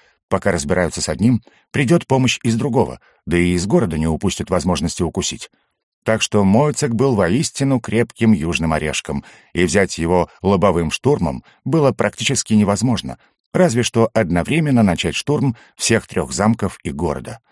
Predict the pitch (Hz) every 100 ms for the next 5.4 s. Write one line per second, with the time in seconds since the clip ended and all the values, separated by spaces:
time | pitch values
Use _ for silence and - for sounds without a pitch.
0 | _ _ 76 82 - 123 82 - 92 78
1 | 85 85 - 82 135 - 95 71 - 69
2 | 65 64 58 - _ _ _ _ _ 110
3 | 113 110 107 113 - 135 95 - 78 85
4 | 80 107 87 85 - - - 98 78 107
5 | 151 80 62